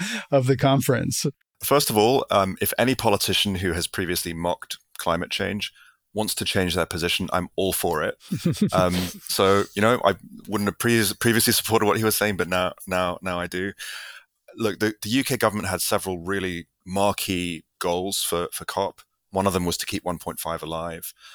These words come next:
Speaker 2: One of them was around coal and actually to, to accelerate the phase out of coal. And so I think two,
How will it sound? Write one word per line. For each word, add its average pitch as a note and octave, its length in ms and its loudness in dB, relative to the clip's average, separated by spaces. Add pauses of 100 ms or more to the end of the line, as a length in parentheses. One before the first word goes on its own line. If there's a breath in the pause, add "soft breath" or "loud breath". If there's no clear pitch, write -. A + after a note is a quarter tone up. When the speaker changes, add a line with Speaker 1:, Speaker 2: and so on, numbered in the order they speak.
(300 loud breath)
Speaker 2:
One G2 180 2
of F#2+ 60 2
them F2+ 160 0
was F2 180 -2
around G2 260 0
coal - 360 -2 (100)
and F2+ 100 -6
actually F2 300 -4
to, F2+ 420 -6
to F#2+ 160 -8 (200)
accelerate F#2+ 520 2
the F2+ 60 -4
phase G2 320 2
out E2 160 0
of E2+ 140 -8
coal. D#2+ 420 -4 (440 loud breath)
And G2+ 100 -6
so G#2+ 60 2
I G2+ 40 2
think G2+ 180 0
two, A2+ 440 0